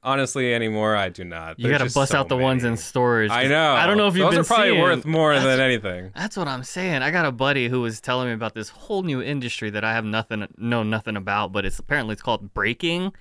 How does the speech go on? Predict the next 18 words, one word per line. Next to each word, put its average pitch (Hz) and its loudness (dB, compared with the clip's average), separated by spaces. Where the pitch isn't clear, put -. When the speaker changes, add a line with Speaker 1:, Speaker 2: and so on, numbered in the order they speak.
Speaker 2:
and 107 -2
they 107 0
break 110 -2
open 117 0
Speaker 1:
Mm-hmm. 127 -2
Speaker 2:
packs 131 0
of 139 -2
cards. 139 0
Are 135 2
you 139 0
familiar 160 4
with 196 0
this? 214 4
Speaker 1:
That's - 0
a - 2
Speaker 2:
Fuck- - -2
Speaker 1:
big 170 2
thing 151 2